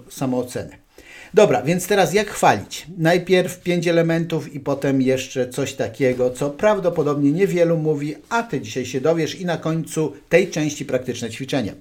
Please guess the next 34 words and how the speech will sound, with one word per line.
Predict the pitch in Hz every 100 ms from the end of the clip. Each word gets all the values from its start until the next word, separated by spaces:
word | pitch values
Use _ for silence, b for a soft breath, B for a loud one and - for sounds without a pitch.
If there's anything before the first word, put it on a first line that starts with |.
| B B B 165
Więc | 165
pięć | - 220 226 185
rzeczy, | 190 185
jak | 196 190
chwalić. | - 208 175 95 - - - - _ _ _ _ _ _ _ _ _ -
Pierwsze, | 151 156 - - - _ b b b b
chwal | - 170 190 196
natychmiast. | 196 190 190 - 104 - - b b
Im | 156 151
bliżej | 175 226 196 180 - - _
odczynu | 147 - - 214 185
do | 143
pochwały, | 143 143 - 143 147 196
tym | 220 196
mocniej | 160 - 170
zostaje. | 185 190 190 113
To | 110
jest | 160
oczywiste, | 180 - 202 185 - 101
tak? | 135 151
Wyobraź | 151 143
sobie, | 131 127
że | 123
ktoś | 139
przychodzi | - - 127 - - B B B B
do | 131
ciebie | 156 156
i |
mówi: | 147 139 131 B B
„Wiesz, | 143 196 - 143
dzisiaj | - 165
mija | 151 160 147
trzecia | - - 233 208
rocznica, | 175 - 160 - 120 131